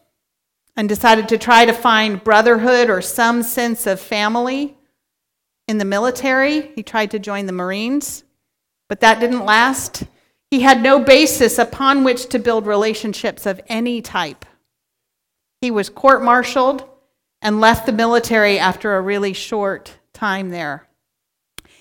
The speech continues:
He did eventually get married, but you know that saying about how we marry our parents?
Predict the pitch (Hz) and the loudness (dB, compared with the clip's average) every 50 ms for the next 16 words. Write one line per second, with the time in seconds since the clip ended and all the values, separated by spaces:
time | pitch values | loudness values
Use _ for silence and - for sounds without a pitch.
0 | _ _ _ - 294 294 - 294 311 330 330 427 - 302 294 302 311 311 - 349 | _ _ _ -4 -2 0 2 4 6 6 6 6 6 6 6 6 6 4 2 0
1 | 339 330 302 254 262 240 - 240 254 277 285 285 262 240 208 247 233 202 247 247 | 0 2 4 4 4 4 4 2 2 4 4 4 4 2 2 0 -2 -2 0 0
2 | 262 277 285 285 277 285 285 - 254 247 262 262 247 254 214 190 214 220 220 220 | 2 4 6 6 4 4 2 2 2 2 2 4 4 4 4 4 4 2 2 0
3 | 214 208 202 208 220 233 240 226 220 185 180 180 - - 220 226 262 311 370 381 | 0 -2 -2 0 0 0 0 0 0 0 -2 -2 -4 -6 -4 -2 -2 -2 -2 -4
4 | - - - - - - | -6 -10 -12 -12 -12 -14